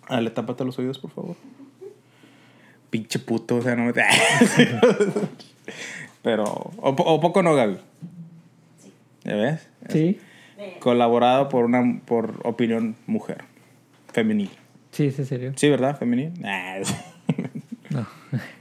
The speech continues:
Speaker 2: También pasa que, ok, im-, imagínate que este escenario. Le preguntas a la chava que te gusta en el último día, "¿Sabes qué? ¿Quieres ser mi novia?". Y sí, te dice que sí.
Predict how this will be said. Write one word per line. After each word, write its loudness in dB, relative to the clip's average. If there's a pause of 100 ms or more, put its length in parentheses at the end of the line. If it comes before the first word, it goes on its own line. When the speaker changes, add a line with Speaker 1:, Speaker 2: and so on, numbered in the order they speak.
(460)
Speaker 2:
También 6
pasa 2 (640)
que, 4
ok, 2 (560)
im-, -2
imagínate 4
que 2 (340)
este 2
escenario. 4 (720)
Le 6
preguntas 6
a 8
la 6
chava 4
que 2
te 4
gusta 4 (100)
en 4
el 8
último 8
día, 4 (540)
"¿Sabes 4
qué? 2
¿Quieres 2
ser 2
mi 4
novia?". 2 (880)
Y 0
sí, 2 (960)
te 0
dice 4
que 2
sí. -2